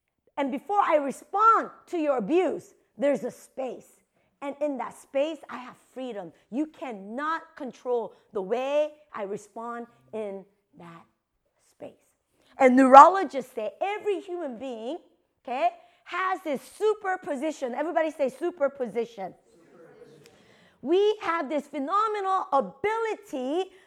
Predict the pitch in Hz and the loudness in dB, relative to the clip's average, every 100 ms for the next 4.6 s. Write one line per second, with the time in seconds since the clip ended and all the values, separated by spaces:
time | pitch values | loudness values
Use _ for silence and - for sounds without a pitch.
0 | _ 302 - - 381 392 415 440 440 440 | _ -8 -8 -8 2 6 6 4 0 -2
1 | 415 427 - 330 359 285 285 370 381 320 | -6 -12 -8 -4 -2 -4 -6 -6 -4 -4
2 | 277 269 294 - _ - 233 196 202 285 | -4 -6 -10 -12 _ -10 -8 -8 -2 -2
3 | 339 - - - 240 - - 233 214 - | -2 -6 -16 -6 -6 -6 -6 -4 -4 -6
4 | 190 - - 214 208 | -18 -18 -20 -20 -20